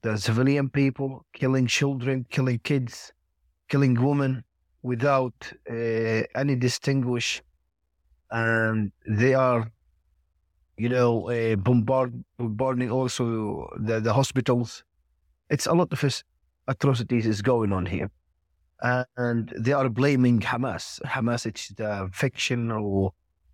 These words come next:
or a faction which attack, uh, Israel bases, and they are saying that they attack civilian, okay.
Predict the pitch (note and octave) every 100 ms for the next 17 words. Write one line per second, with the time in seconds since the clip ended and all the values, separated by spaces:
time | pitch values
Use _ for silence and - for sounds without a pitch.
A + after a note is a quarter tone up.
0 | - G2 G2 C3 B2 - A2+ A2 - _
1 | _ G#2+ A#2 - - - - - - C3+
2 | G#2+ G#2 - A#2 F2 - B2+ - _ _
3 | _ _ _ _ - C3 A#2+ B2+ B2 B2
4 | G#2+ C3 C#3+ - D#3+ D#3 - _ _ A2+
5 | A2 G#2+ G#2 F#2+ _ _ _ _ - G#2
6 | C#3 A#2+ G#2 - C#3+ G#2+ G2+ G2 - _
7 | C2 F#2 A2+ G2 - A#2+ - A2+ C#3 D#3+
8 | G#2+ A#2 D3+ C3+ G2+